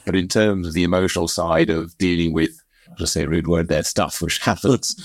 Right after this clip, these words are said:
um, then I, yeah, I'm, I may be someone who bottles it up and feels like I don't want to burden other people with that problem, to be honest with you. Um, so maybe that's not a good thing, but yeah, I, I don't, you know, I can remember I did a,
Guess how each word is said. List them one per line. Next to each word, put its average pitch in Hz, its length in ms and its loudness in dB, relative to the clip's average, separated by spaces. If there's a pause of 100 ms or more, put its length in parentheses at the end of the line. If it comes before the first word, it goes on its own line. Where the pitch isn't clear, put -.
(300)
um, 95 440 2
then 101 200 4
I, 101 180 0
yeah, 101 220 2
I'm, 95 200 2
I 98 120 0
may 101 140 2
be 92 100 -2
someone 90 240 0
who 87 80 0
bottles 85 380 -2
it 85 100 2
up 85 300 -2
and 87 140 -4
feels 90 220 2
like 90 80 2
I 92 60 0
don't 98 140 2
want 90 120 -2
to 90 160 -12
burden 90 380 2
other 90 160 0
people 87 320 0
with 85 140 -2
that 87 220 -4 (200)
problem, 87 400 0
to - 80 -4
be - 120 0
honest - 180 -4
with 85 100 -4
you. 80 120 0 (540)
Um, 85 460 0
so - 100 0
maybe 104 220 4
that's 92 160 0
not 92 120 0
a 85 40 0
good 95 240 2
thing, 80 280 -4
but 87 200 0 (260)
yeah, 92 240 2
I, 87 220 2
I 101 40 4
don't, 95 240 2 (480)
you 98 120 4
know, 95 80 4
I 92 80 4
can - 100 -2
remember 90 500 0
I - 80 -2
did 90 140 4
a, 87 140 0